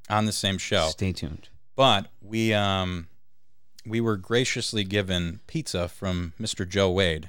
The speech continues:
Speaker 2: Dude,
Speaker 1: We
Speaker 2: Joe
Speaker 1: ordered
Speaker 2: Wade bought that?
Speaker 1: Joe Wade bought G's Pizza for everyone.
Speaker 2: N-,
Speaker 1: And
Speaker 2: that, that's awesome. Joe Wade's a good guy.
Speaker 1: He made the, he
Speaker 2: Thank
Speaker 1: made
Speaker 2: you,
Speaker 1: the
Speaker 2: Joe.
Speaker 1: food last week, too.
Speaker 2: Yeah,
Speaker 1: He
Speaker 2: this dude's like the chef.
Speaker 1: He's the chef, the food,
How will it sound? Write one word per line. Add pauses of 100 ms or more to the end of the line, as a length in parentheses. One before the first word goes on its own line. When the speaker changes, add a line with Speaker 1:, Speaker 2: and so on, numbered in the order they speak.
(140)
Speaker 2:
Dude,
Speaker 1:
We
Speaker 2:
Joe
Speaker 1:
ordered
Speaker 2:
Wade
bought
that? (340)
Speaker 1:
Joe
Wade
bought
G's
Pizza
for
everyone. (460)
Speaker 2:
N-,
Speaker 1:
And
Speaker 2:
that,
that's
awesome.
Joe
Wade's
a
good
guy.
Speaker 1:
He
made
the,
he
Speaker 2:
Thank
Speaker 1:
made
Speaker 2:
you,
Speaker 1:
the
Speaker 2:
Joe.
Speaker 1:
food
last
week,
too.
Speaker 2:
Yeah,
Speaker 1:
He
Speaker 2:
this
dude's
like
the
chef.
Speaker 1:
He's
the
chef,
the
food,